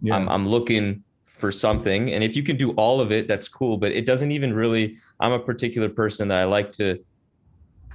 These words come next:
Speaker 2: I, I don't need everything from an artist. And sometimes, in most of the time, honestly, I feel like that's a big problem in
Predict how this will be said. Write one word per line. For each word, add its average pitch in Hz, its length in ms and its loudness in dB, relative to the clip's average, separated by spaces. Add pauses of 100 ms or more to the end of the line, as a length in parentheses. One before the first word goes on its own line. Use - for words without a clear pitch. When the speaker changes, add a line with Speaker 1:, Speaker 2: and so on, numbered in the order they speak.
(140)
Speaker 2:
I, 113 120 4
I 123 160 4
don't 123 240 4
need 123 280 2
everything 98 540 -2
from 92 160 -4
an 87 80 -2
artist. 90 280 2
And 101 120 0
sometimes, 127 680 2
in 110 200 0
most 139 280 0
of 120 40 -4
the 110 100 0
time, 101 260 0
honestly, 101 480 0
I 98 60 2
feel 117 220 -2
like 110 200 2
that's 104 260 0 (140)
a 101 60 -2
big 104 460 -2
problem 104 520 0
in 95 260 -2